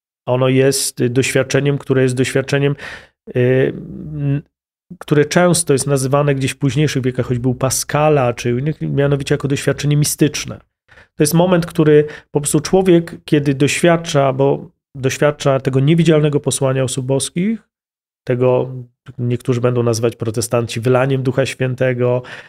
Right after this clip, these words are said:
my raczej, czy też jeszcze innego terminu, mianowicie chrztem w Duchu Świętym, my katolicy raczej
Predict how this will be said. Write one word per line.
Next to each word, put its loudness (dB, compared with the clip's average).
my 2
raczej, 2
czy -6
też 0
jeszcze 2
innego 0
terminu, -4
mianowicie -2
chrztem 0
w 0
Duchu 0
Świętym, -2
my -2
katolicy -2
raczej -2